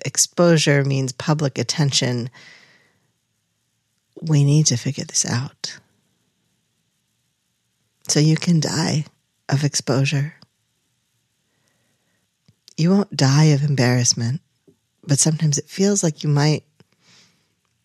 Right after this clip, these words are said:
Most of us, as we approach and cross forty and head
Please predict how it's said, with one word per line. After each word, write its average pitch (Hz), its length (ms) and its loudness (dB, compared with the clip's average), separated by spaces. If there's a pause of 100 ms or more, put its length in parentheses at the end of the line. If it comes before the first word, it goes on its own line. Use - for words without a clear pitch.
(680)
Most 160 320 4
of 147 80 -2
us, 139 240 2
as 147 160 0
we 147 100 0
approach 151 420 0
and 147 140 0
cross 139 340 0
forty 147 440 2
and 123 160 0
head 147 320 -2